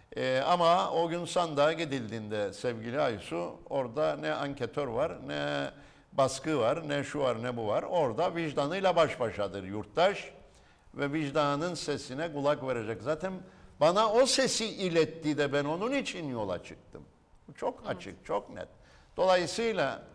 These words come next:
Speaker 1: e, çok büyük bir özgüvenim var. Ve bir de rahatlığım var, onu da söyleyeyim. E, ben kendimle barışık girdim bu seçime.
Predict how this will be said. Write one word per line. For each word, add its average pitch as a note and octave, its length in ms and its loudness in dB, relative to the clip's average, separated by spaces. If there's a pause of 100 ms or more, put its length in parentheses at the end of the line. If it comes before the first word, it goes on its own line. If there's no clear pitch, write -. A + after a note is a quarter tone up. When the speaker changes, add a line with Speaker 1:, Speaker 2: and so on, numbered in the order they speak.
(100)
Speaker 1:
e, A#2 340 -6
çok C#3+ 260 -4
büyük C3+ 220 -8
bir C3 140 -6
özgüvenim A#2 840 -6
var. F3 240 0 (840)
Ve A3 140 2
bir B3+ 160 0
de B3 200 8
rahatlığım A3 640 6
var, C3+ 180 2 (140)
onu D#3+ 260 -2
da E3 100 2
söyleyeyim. A2+ 600 -6 (200)
E, B2+ 440 -4 (140)
ben F3 180 -4 (240)
kendimle D#3 640 -6
barışık D3 460 -4
girdim F2 380 -10
bu E2+ 100 -12
seçime. E2+ 500 -14